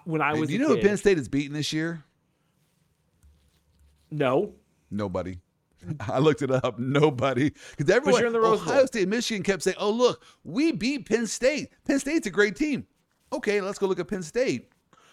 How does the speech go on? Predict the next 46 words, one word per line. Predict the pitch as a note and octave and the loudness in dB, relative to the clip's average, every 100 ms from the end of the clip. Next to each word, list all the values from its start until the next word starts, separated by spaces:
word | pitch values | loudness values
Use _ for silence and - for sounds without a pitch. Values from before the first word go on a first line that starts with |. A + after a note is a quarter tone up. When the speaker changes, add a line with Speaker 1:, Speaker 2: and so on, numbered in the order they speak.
| A2+ | -2
Speaker 2:
They | A#2+ | 0
did | A#2+ | 0
not | A2+ | -2
beat | A#2 | -2
a | G#2 | -2
ranked | A2 G2+ | -4 -6
team. | G#2 F2+ E2 - _ | -6 -8 -10 -18 _
They | A2+ | -6
Speaker 1:
No. | A#2+ A#3+ | -2 2
Speaker 2:
played | B3+ D#4+ | 2 2
two | - G#3 | 0 0
ranked | E3 D3 B2+ | 2 0 -2
teams. | C3 C3+ C#3+ - _ | -4 -4 -8 -16 _
They | G#2 | -6
lost | G#2 A#2 - | -2 -4 -2
both | C#3 A#3 D#3 | 4 4 2
of | A2 F#2 | -4 -4
'em. | C3 F3+ _ _ - | -8 -10 _ _ -16
Speaker 1:
Right. | A3+ | 2
Speaker 2:
But, | A3 D#3 - | 4 4 2
yeah, | D3 G#2 | -2 -2
Penn | - A3 | 0 0
State, | F3 F#3 F3 | 2 2 2
apparently | E3 D#3+ D#3 | 0 0 0
now | C3+ C#3 C3+ | 0 0 0
they | B2 | 0
made | A#2 A#2 | -2 -4
it | A2 | -4
to | A2 G2+ | -4 -4
the | F#2+ | -4
Rose | G2 F2+ | -6 -6
Bowl. | C#2 C#2 - _ _ _ _ | -10 -16 -16 _ _ _ _
Speaker 1:
Right. | G3 D#3+ - | -2 -2 -4
Tulane's | - G#3 E3 F#3+ F#3+ | -6 -2 -2 -2 -4
in | F#3+ | -6
the | E3 | -6
Cotton | - D3+ - E3 | -2 -2 -2 -4
Bowl. | F3+ G3+ A3 A3+ _ _ - _ _ _ - | 0 0 0 -4 _ _ -20 _ _ _ -6
Like, | A3 F#3 | -6 -4
these | C4 D4+ | -4 -6
bowl | G3+ G3+ A3+ | -2 0 0
games | B3+ C4+ F#3+ | -2 -10 -10
used | G#3 G#3 | -12 -10
to | - | -10
act, | D#3+ - | -12 -16
Purdue, | - G3+ F#3+ C#3 G#2 | 0 4 4 4 0